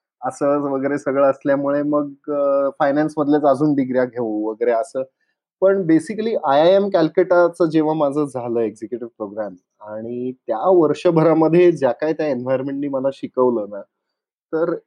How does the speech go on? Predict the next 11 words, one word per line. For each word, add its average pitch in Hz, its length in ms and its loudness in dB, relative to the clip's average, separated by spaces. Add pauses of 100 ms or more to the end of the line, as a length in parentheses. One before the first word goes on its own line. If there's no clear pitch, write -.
it 226 80 -2 (100)
made 220 260 4
a - 240 -8
tremendous 220 920 0 (160)
impact. 127 480 -2
म्हणजे 123 200 -4
मला 127 280 0
त्याच्यामध्ये 165 560 0
मार्क 127 400 -4
वगैरे 170 320 4
मिळाले, 185 440 2